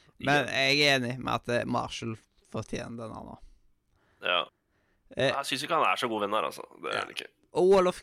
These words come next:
Speaker 1: Game, der har jeg faktisk skrevet Lily.
Speaker 2: Ja, der skal jeg Ted, men det, det stemmer ikke, for det skal ikke være Ted der.
Speaker 1: Ja.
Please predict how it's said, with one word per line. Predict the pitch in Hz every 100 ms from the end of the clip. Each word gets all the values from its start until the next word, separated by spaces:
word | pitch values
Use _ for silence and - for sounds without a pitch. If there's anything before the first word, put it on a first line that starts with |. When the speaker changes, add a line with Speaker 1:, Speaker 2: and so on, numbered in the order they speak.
| -
Speaker 1:
Game, | 185 226 254 180
der | -
har | 170
jeg | 180
faktisk | 165 143
skrevet | - 165 151
Lily. | 127 113 117 220 294 - - _ _ _ _ _ _ _ _ _ _ _ _ _ _ _ _ -
Speaker 2:
Ja, | 117 110
der | 123
skal | 120
jeg | 135
Ted, | - 117 117
men | 123
det, | 117 123 123 117
det | 123
stemmer | - 104 90
ikke, | 90 95
for | -
det | 101
skal | - -
ikke | - 82
være | 95
Ted | - 82
der. | 71 69 - - - -
Speaker 1:
Ja. | - -